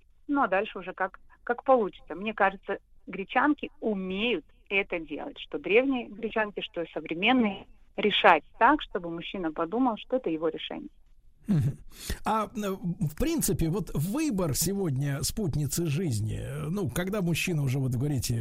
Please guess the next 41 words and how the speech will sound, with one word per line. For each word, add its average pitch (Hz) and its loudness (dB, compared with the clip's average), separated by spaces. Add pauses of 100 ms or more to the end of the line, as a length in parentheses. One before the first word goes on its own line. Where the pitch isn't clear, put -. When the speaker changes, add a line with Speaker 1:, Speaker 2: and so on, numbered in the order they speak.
(300)
Speaker 2:
э, - -2
чуть-чуть 165 0
окреп 175 0
к - 2
сорока 214 2
пяти 190 0
годам, 170 0
Speaker 1:
Да, 180 8
Speaker 2:
э, 123 0
Speaker 1:
чуть-чуть. 139 2
Speaker 2:
вот, 151 0
э, - 0
м, 120 -2
а, 160 0 (440)
всё 190 2
ещё - -2
такой 170 0
же 143 2
молодой, 180 0
свеженький, 156 0
как 160 0
Speaker 1:
Да, 190 12
Speaker 2:
в - 4
семнадцать, 190 4
Speaker 1:
да. 127 2
Speaker 2:
но 247 0
уже 190 2
такой, 180 0
значит, 135 0 (100)
э, 120 -2 (320)
есть 233 0
в-, - -2
динары, 180 2
как 135 -2
говорится, 123 -2
в - -4
кармане. 180 0 (140)
<laughs> - -10
Но 175 4
Speaker 1:
Да. 185 10
Speaker 2:
вот 190 0